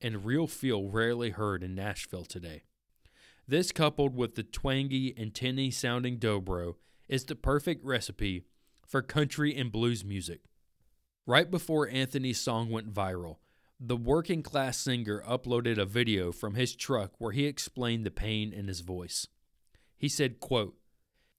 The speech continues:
"In twenty twenty-one, things were obviously not good for a lot of people, and in some respects, I was one of those people."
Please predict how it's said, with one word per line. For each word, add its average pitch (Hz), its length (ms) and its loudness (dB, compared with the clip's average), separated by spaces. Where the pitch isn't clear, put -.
"In 139 120 0
twenty 170 300 2
twenty-one, 135 720 -2
things 135 300 0
were 123 180 -2
obviously 117 680 2
not 101 380 -4
good 101 240 2
for 104 160 -2
a 95 80 0
lot 95 200 0
of 87 120 -10
people, 90 420 -8
and 123 140 0
in 123 80 0
some 160 320 0
respects, - 560 -2
I 123 120 6
was 120 220 2
one 113 160 0
of 98 80 -2
those 95 220 0
people." 98 420 -6